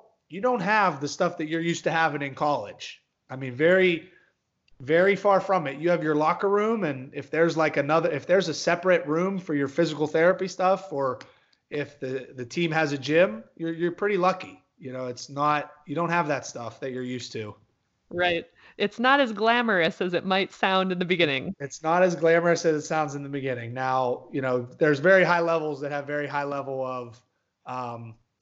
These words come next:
Speaker 1: uh, you know, operations like that, but ninety percent of the time you are walking into something that is not gonna be the same quality as a Division two, Division one school.
Speaker 2: Right. Um, okay, rapid fire.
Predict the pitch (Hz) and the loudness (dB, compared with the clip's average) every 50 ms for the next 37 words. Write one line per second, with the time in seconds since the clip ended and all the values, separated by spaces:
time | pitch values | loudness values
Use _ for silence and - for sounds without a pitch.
0 | - _ _ _ _ _ _ _ - 123 123 120 113 110 107 104 - _ _ _ | -20 _ _ _ _ _ _ _ -18 -16 -14 -14 -14 -14 -16 -18 -20 _ _ _
1 | _ _ - 165 147 143 143 147 147 147 147 143 151 151 143 147 139 127 123 135 | _ _ -8 -6 -4 -2 0 0 0 0 0 0 0 0 0 -4 -8 -8 -8 -8
2 | 131 127 - 127 123 120 120 120 - 123 120 117 117 117 - _ _ _ _ _ | -8 -8 -8 -8 -8 -8 -8 -8 -6 -6 -6 -6 -8 -12 -16 _ _ _ _ _
3 | _ _ _ _ _ _ _ _ _ _ - 185 160 170 175 180 180 196 208 208 | _ _ _ _ _ _ _ _ _ _ -14 -10 -4 0 2 2 4 4 2 2
4 | 196 208 208 202 - - 190 175 175 - 180 147 135 127 - _ _ - 139 143 | 0 0 0 0 0 0 0 0 0 0 -2 -2 -2 -4 -8 _ _ -6 -4 -2
5 | 135 135 127 123 123 123 135 135 120 - - 160 147 135 135 131 127 131 135 139 | -2 -2 -4 -8 -8 -6 -6 -6 -6 -6 -4 -2 0 0 -2 -2 -6 -6 -2 0
6 | 143 139 135 135 127 139 143 139 - 147 143 143 135 135 - - 147 139 - 143 | 2 2 2 2 2 0 0 0 -2 -4 -6 -6 -6 -8 -6 -4 -6 -4 -4 -6
7 | 135 131 131 123 123 117 123 131 143 147 147 147 147 - 147 143 131 123 143 139 | -6 -4 -4 -4 -4 -6 -6 -4 0 0 0 0 0 -2 -4 -4 -4 -2 -2 -2
8 | 139 139 135 123 - _ _ _ _ - 139 - - 147 139 135 123 - 147 147 | -2 -4 -6 -10 -14 _ _ _ _ -6 -6 -4 -2 -2 -4 -4 -2 0 2 2
9 | 139 135 131 135 131 127 123 117 135 123 120 113 139 135 143 135 131 131 123 - | 4 2 2 0 -2 -4 -4 -6 -6 -6 -6 -4 -4 -2 -2 -2 -2 -4 -6 -2
10 | 147 139 135 131 127 120 131 123 127 123 120 120 117 113 - - 117 101 101 - | -2 -2 -2 -2 -2 -4 -4 -4 -4 -6 -6 -8 -8 -10 -10 -10 -8 -10 -10 -12
11 | _ _ _ _ _ _ _ _ _ _ _ _ _ _ _ _ - 196 175 165 | _ _ _ _ _ _ _ _ _ _ _ _ _ _ _ _ -6 -2 -2 -2
12 | 160 - - _ _ _ _ _ _ _ _ _ _ _ - - - - - _ | -2 -4 -8 _ _ _ _ _ _ _ _ _ _ _ -20 -20 -20 -20 -20 _
13 | _ _ - - 202 202 190 185 180 170 170 - - - 214 214 - 175 156 156 | _ _ -4 0 2 4 4 4 2 0 -2 -2 0 0 0 2 2 0 2 2
14 | 160 180 196 214 226 - 240 202 196 - - 196 185 175 165 156 147 143 143 156 | 2 2 4 2 2 2 0 -2 -2 0 2 4 6 6 6 4 2 2 -2 -4
15 | - | -6